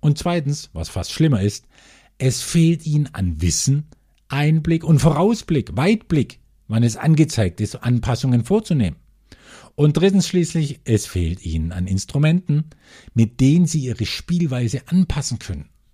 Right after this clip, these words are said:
wenn die Weltwirtschaft einen neuen Rhythmus vorgibt. Unser neues Infrastrukturinvestment, das ich gleich vorstelle, das ist so ein Paradeinstrument, mit dem ich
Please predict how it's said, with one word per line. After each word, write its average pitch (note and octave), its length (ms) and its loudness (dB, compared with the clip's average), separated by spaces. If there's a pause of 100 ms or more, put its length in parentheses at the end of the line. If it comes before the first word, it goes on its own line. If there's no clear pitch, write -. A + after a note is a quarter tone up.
(160)
wenn A2+ 340 4
die G2 280 2
Weltwirtschaft F2+ 800 -2
einen E2+ 420 0
neuen F2 360 2
Rhythmus F2 520 -4
vorgibt. - 800 -8 (1200)
Unser F2 220 2
neues D2+ 260 0
Infrastrukturinvestment, D3 1300 -2
das F2+ 140 -4
ich - 60 -10
gleich E2 200 -6
vorstelle, D#2 480 -6 (320)
das - 260 -6 (100)
ist - 360 -2
so G2 140 0
ein E2+ 200 -6
Paradeinstrument, G2 1200 -6
mit E2 160 -12
dem E2 140 -6
ich - 180 -10